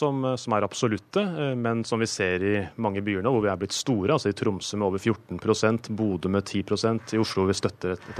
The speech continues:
Arbeiderpartibyråd. Rødt er jo et samarbeidsparti, og har blitt det i mange, eh, store, eh, viktige byer og kommuner i Norge, men vi har også noen grenser som vi setter ned foten ved, og hvor vi ikke, eh,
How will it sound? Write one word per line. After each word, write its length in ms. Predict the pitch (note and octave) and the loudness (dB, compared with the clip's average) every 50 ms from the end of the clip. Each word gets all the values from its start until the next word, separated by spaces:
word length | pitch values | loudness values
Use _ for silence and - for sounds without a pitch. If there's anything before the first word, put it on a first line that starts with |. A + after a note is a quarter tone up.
| G#2 | 2
Arbeiderpartibyråd. 800 | G2 F#2+ F2 F2 - F#2+ - G#2 G2+ A2 A2 C#3+ F3 F3 B2+ - - - - - - - - - - - - - - | 2 2 2 2 0 0 0 2 2 6 8 8 8 6 4 0 -10 -18 -20 -20 -20 -20 -20 -20 -20 -20 -20 -20 -8
Rødt 320 | - - G#2+ B2+ C#3 - - | -2 0 0 0 2 4 4
er 80 | A2 | 4
jo 60 | A2+ | 4
et 20 | - | 4
samarbeidsparti, 680 | - - A2+ F#2+ F2+ F2+ F2+ - - - A#2+ A#2 E3+ F#3 E3 A#2 G#2+ | 2 0 0 0 -2 -4 -4 -2 0 0 2 4 2 2 0 0 -2
og 80 | A2 A2+ | 0 0
har 120 | A2 A#2 G#2+ | 2 2 0
blitt 140 | C3 C#3 - - | 0 -4 -2 0
det 120 | - G#2+ A2 | 2 2 4
i 20 | |
mange, 380 | A#2+ B2 C3 A#2 F#2+ E2+ F2 G2 | 4 4 2 2 0 -2 -2 -2
eh, 400 | A2 A#2 G#2+ F#2+ - A#2 A2+ A2 | 0 0 -2 -2 -4 -2 -2 -2
store, 760 | - - - - - - C#3 B2+ A2 G2 F2+ F2 F#2 G#2+ A2 A2+ A#2 G#2 A2 | -2 -2 -4 -4 -2 0 0 2 2 0 0 2 2 4 4 2 0 -2 -4
eh, 220 | A#2 A#2 A2+ A2 G#2+ | -2 0 0 0 0
viktige 400 | A2 A#2 - - - - G#2+ G#2+ | -2 -4 -6 -8 -4 -2 0 0
byer 300 | G#2+ A2 F#2+ F2+ F2 F2 | 2 2 0 0 0 -2
og 20 | |
kommuner 300 | - A2+ G#2+ G2 G2+ G#2 | 0 0 0 2 2 2
i 20 | |
Norge, 260 | A2+ G#2+ G2+ G2+ C3 D#3 | 4 4 4 4 4 4
men 280 | D3 C3 A#2 A#2 A#2 | 4 4 4 4 2
vi 500 | - - - - - - - - _ - | -2 -6 -18 -20 -20 -20 -20 -12 _ 2
har 80 | B2+ A#2+ | 4 4
også 160 | G#2+ - - | 4 2 0
noen 160 | E3+ F#3 F3+ | 0 2 4
grenser 480 | F3 E3+ B2 G2 - - - F#3 G#3 F#3+ | 4 4 4 2 0 0 0 0 0 0
som 220 | D#3 - D3+ C#3 C3 | 0 0 0 2 2
vi 80 | C3 | 2
setter 320 | B2 - B2+ - - G#2+ G#2+ | 2 0 0 2 2 2 2
ned 80 | A2+ | 2
foten 320 | - - A2 G2+ - B2+ B2 | 2 0 0 0 2 4 6
ved, 160 | E3 G3+ G#3+ | 6 8 8
og 80 | F3+ | 8
hvor 140 | D3+ C#3+ D3+ | 8 8 6
vi 80 | D3 C#3 | 4 2
ikke, 240 | - - A2 A2 A#2 | 2 2 4 4 4
eh, 260 | G#2+ A2 A2+ A#2 A2+ | 4 2 2 2 2